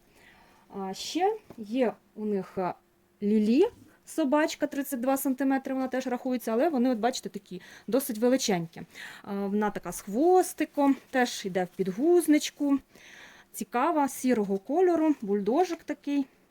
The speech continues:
В костюмчику дуже красивому.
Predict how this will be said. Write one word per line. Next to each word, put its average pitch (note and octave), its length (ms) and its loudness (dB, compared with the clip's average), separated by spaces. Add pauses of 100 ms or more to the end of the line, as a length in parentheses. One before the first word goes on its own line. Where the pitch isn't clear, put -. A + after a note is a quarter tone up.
(1400)
В - 20 -20
костюмчику G#3+ 560 0
дуже F3 400 -2
красивому. A#3+ 600 -2